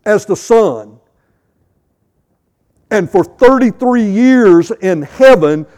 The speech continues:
the Son of God is not in heaven. The Son of God is on earth. For what?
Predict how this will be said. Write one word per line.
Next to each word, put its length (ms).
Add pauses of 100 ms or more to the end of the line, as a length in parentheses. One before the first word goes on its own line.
(120)
the 120
Son 380
of 180
God 400
is 320
not 540
in 160
heaven. 580 (1080)
The 80
Son 220
of 120
God 240
is 100
on 160
earth. 420 (1000)
For 200
what? 520